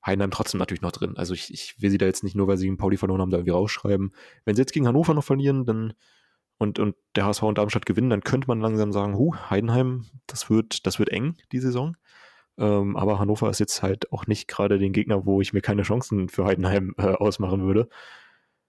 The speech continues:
Es, es ist aber für Hannover auch ein wichtiges Spiel und ich glaub, das wird man auch sehen.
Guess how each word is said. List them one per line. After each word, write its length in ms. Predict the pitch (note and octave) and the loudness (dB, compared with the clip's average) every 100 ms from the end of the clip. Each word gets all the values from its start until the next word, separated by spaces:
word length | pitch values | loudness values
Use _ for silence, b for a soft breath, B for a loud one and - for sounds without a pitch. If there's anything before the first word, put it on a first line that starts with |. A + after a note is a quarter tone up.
| _ _ _ _ _ - | _ _ _ _ _ -2
Es, 420 | A#2 - - - _ _ _ _ | 0 0 -4 -10 _ _ _ _
es 120 | - | -4
ist 60 | B2+ | 0
aber 140 | B2+ | 0
für 140 | B2 A2+ | 2 0
Hannover 400 | A2 A2 G#2 - | 2 2 0 0
auch 100 | G2+ | -2
ein 100 | F#2 | -2
wichtiges 340 | F2+ G2+ F2+ F2+ | -2 0 0 0
Spiel 160 | - | -2
und 60 | F#2 | -2
ich 60 | |
glaub, 180 | - G2 | 0 0
das 240 | G2+ - - | 0 -2 -4
wird 260 | G2 A2 | -2 -2
man 100 | G#2 | 0
auch 100 | G2 | 0
sehen. 400 | F#2 G2 A2+ C#3 | 2 4 4 0